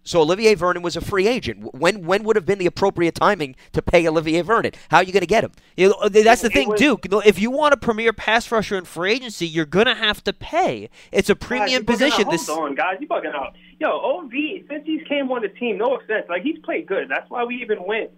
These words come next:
Speaker 3: to, uh, eleven and five. But what have we been winning? We haven't been winning anything with him. So my point wasn't to, to over, uh, to try to not overpay him and get him. My point was to not get him. Like that, and that's gonna lead me into my next question. It, like, before last season had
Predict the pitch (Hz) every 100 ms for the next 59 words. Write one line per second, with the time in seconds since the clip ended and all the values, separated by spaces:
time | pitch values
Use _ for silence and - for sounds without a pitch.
0 | - 208 180 156 160 139 156 190 202 165
1 | 143 175 196 139 123 _ _ _ - 185
2 | 285 330 311 320 349 330 403 415 - -
3 | 220 320 349 262 202 175 165 160 160 160
4 | 160 160 190 196 - 220 359 - 311 233
5 | 220 196 185 156 - 160 160 160 156 147
6 | - 156 143 135 151 - 175 147 147 143
7 | 151 143 151 143 139 135 135 175 269 _
8 | _ - - 311 311 320 302 285 330 415
9 | 494 349 - _ _ _ - - 208 160
10 | 208 220 226 226 277 294 285 262 269 262
11 | 254 247 247 - - 196 180 139 131 _
12 | 185 185 185 196 196 170 _ _ _ -
13 | 185 - 302 269 190 214 214 - 214 190
14 | 175